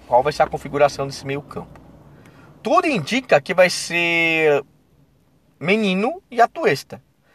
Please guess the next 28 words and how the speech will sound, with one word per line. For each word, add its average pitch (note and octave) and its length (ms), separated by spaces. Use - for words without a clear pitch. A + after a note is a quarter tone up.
realmente A2+ 460
pelas, E3+ 460
pelas, - 840
pelas D#3+ 200
mexidas D3+ 360
que - 80
o - 20
Abel F3+ 200
fez. - 400
Eu, C4 680
Diógenes, G#2+ 720
é G2+ 80
que - 80
eu C#3+ 60
não F3+ 120
vejo A2 260
treinamento, A2 680
não D#2+ 100
vejo D#2 280
nada, G2 340
eu F#2+ 60
tento F#2+ 240
analisar G2 480
o F3+ 80
que - 80
o G3+ 40
Palmeiras E3+ 440
tem. - 280